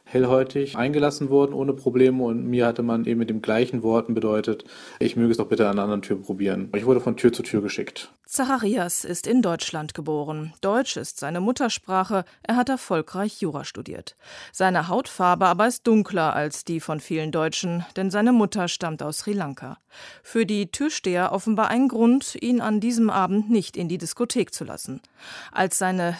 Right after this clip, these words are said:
Speaker 2: damalige Freundin nachhackte, warum denn nur Zacharias nicht hinein dürfe, lautete die lapidare Antwort, das wisse er schon. Für Zacharias Schneider ein Schock.
Speaker 1: Wenn man so von so einem Hoch kommt, also da wirklich mit allen Leuten aus allen Nationen den Deutschlandsieg feiert, unglaublich gut gelaunt und das holt einen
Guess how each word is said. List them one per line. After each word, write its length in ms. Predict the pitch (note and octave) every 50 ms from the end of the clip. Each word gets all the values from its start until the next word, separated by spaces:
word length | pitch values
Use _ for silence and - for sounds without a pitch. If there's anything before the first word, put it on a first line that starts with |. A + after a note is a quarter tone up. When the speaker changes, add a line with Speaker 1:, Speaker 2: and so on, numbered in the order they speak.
| -
Speaker 2:
damalige 500 | - F#3 F#3 G3+ G3 F#3 F3+ E3+ F3+ F3
Freundin 540 | - - - E3+ D#3+ F#3 B3+ C#4+ C4 G3+ F3+
nachhackte, 640 | F3 F3+ G#3 - - B3 G#3 - - A3 G#3 G3+ F#3+
warum 340 | F#3 G#3 F3 E3+ A3+ A#3+ A#3
denn 220 | A3 G#3 G3 G3
nur 200 | G3 F#3 F3+ E3+
Zacharias 760 | - - - F#3+ E3+ - E3 C#3 D3 G#3 C4 D4 A#3 F#3 - -
nicht 220 | F#3 E3+ - -
hinein 300 | - F#3 F#3 F3+ F3+ F3+
dürfe, 360 | F#3 F#3+ G3 - - G3+ F#3+ - - - - - - _
lautete 540 | F3+ F3 E3+ G3+ A#3+ - C#4 - - A#3 A3
die 120 | G3+ G#3
lapidare 580 | F3 F3 E3+ - G#3 D#3 F3 F#3 G#3+ G#3+ G#3+ -
Antwort, 520 | - F3 F#3 F3+ G3+ G3+ F#3+ G3 F#3+ - _ _ _ _ _ -
das 320 | B3+ A3+ F#3 E3 - F#3+
wisse 260 | A3 B3 - - F3+
er 140 | D#3+ D3+ D3
schon. 380 | - - - E3 E3+ D3 D3+ - _ _ _ _ _ _ _
Für 180 | - - A#3+ A#3
Zacharias 600 | - A#3 A3 G#3+ F3+ D#3 F3 F3+ F3+ F3 F3 -
Schneider 560 | - F#3+ E3+ D#3 D3 C3+ B2+ C3 D3 D#3+ G3
ein 140 | - G#3+ A3
Schock. 400 | - - - C3+ - - - - _ _ _ -
Speaker 1:
Wenn 120 | A#2+ A#2+
man 160 | A#2+ A#2+ A#2 A2+
so 160 | A2+ A#2+ A#2
von 180 | - B2+ A#2
so 80 | A2+ A2+
einem 100 | G#2+ G#2+ - -
Hoch 280 | D3+ E3+ F3 F3 -
kommt, 300 | - - F3+ F3 F3 E3
also 340 | B2+ A#2 A2+ A2+ A#2+ A#2 A#2+
da 220 | A#2 A#2 A#2 A2+
wirklich 200 | B2 C3+ C#3 C3+
mit 140 | - C3 B2+
allen 320 | - A2+ B2+ C#3 D3+ D3 C3+
Leuten 580 | C3 B2+ C3+ D3+ D3 - C#3+ C#3+ C#3+ C#3+ C#3+
aus 200 | - C3 A#2+ B2
allen 180 | C3+ B2 B2+ C3
Nationen 600 | B2+ C3 C3 - - C#3 C3+ D3 C#3+ C#3+ C#3+ D3
den 200 | - A#2+ A#2 A#2
Deutschlandsieg 480 | A#2+ A#2 A#2+ - - C#3+ A#2+ A#2+ A#2
feiert, 400 | - - - B2 C3+ C#3+ C#3+ C#3+
unglaublich 480 | - C3+ D3 C#3+ C#3 C3+ C3+ C3+ B2 -
gut 180 | - C3 B2+ B2+
gelaunt 420 | B2+ A2+ A2+ A#2 B2+ C#3+ D3 C#3+
und 140 | B2+ A#2+ A#2+
das 240 | B2+ A#2+ A#2+ - -
holt 380 | - - C3 C3 C#3 C#3 -
einen 300 | A2+ A#2 A#2+ A#2+ B2 A#2+